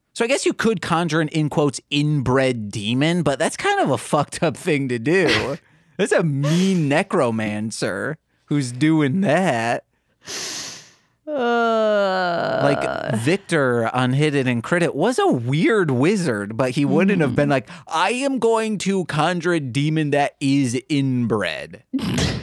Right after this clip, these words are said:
Speaker 1: That, Corey would be like, "You can't. You,
Speaker 2: Yeah.
Speaker 1: you absolute-," and I'm like, "Why can't I? It's whatever I think in my brain."
Speaker 2: But did you ask him if you could make it so that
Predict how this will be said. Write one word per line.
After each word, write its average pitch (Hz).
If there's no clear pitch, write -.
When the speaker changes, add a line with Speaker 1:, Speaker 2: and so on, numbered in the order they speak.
Speaker 1:
That, 196
Corey 240
would 247
be 202
like, 196
"You 185
can't. 185
You, 165
Speaker 2:
Yeah. -
Speaker 1:
you 180
absolute-," 180
and 170
I'm 165
like, 165
"Why 190
can't 202
I? 143
It's 135
whatever 160
I 143
think 147
in 156
my 139
brain." 143
Speaker 2:
But 233
did 254
you 247
ask 214
him 208
if 214
you 214
could 196
make 202
it 185
so 208
that 175